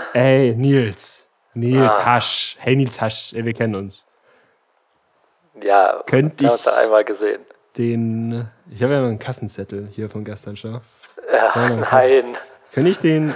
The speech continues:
Speaker 1: vielleicht zurückgeben?
Speaker 2: Wenn er noch lebt, ja.
Speaker 1: Ja, klar.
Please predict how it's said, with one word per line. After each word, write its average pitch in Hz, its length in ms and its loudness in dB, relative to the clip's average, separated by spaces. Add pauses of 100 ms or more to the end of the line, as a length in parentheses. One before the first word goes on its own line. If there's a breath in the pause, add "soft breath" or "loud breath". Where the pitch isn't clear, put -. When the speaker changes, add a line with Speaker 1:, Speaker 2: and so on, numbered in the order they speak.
Speaker 1:
vielleicht 131 300 -6
zurückgeben? 101 840 -10 (1040 soft breath)
Speaker 2:
Wenn 127 160 4
er 135 60 6
noch 127 220 2
lebt, 139 320 2
ja. 104 420 6 (720)
Speaker 1:
Ja, 110 80 -18
klar. 139 340 0